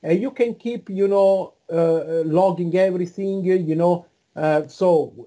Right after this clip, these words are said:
even when people and I T people need to work in a subscription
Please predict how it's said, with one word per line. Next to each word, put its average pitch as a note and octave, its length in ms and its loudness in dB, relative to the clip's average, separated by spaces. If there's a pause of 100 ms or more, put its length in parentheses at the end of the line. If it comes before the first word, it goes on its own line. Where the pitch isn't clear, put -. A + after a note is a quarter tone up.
even A3+ 380 -2
when F3+ 300 -4
people G3 520 -4
and E3 200 -2
I D#3+ 100 -2
T F#3 200 -10
people F#3+ 460 -4
need E3+ 260 0
to E3 60 -2
work E3+ 280 2
in D#3+ 140 -4
a D3 60 -4
subscription G#3+ 760 0